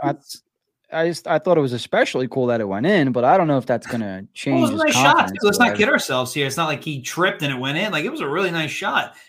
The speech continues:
Speaker 2: and it won him the
Speaker 1: Yeah.
Speaker 2: game, essentially. That being
Speaker 1: Yeah.
Speaker 2: said, I don't see him doing anything like that at five on five, even on the power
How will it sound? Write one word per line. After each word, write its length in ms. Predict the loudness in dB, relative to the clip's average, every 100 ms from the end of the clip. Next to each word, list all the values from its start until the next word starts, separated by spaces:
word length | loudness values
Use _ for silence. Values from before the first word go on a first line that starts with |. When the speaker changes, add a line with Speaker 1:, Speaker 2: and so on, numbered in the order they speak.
| -8
Speaker 2:
and 100 | -4
it 40 |
won 180 | 0 2
him 60 | 2
the 60 |
Speaker 1:
Yeah. 160 | -2 -4
Speaker 2:
game, 100 | -6
essentially. 500 | -6 -8 -8 -10 -16 -20 _ _ 2
That 180 | 2
being 140 | 2 0
Speaker 1:
Yeah. 60 |
Speaker 2:
said, 460 | 0 0 0 0 -4 _ _ _ _ -18 -8 -2
I 120 | 0
don't 200 | 0 -2
see 260 | -4 -4 -2
him 160 | -2 -2
doing 320 | -2 -2 -2
anything 380 | -2 -2 -4 -2
like 260 | -2 -2
that 380 | 0 2 0 -2
at 120 | -8 -6
five 300 | 0 0 0
on 160 | -4
five, 360 | -2 -4 -4 -4
even 220 | -2 0
on 100 | 2
the 40 |
power 80 | 6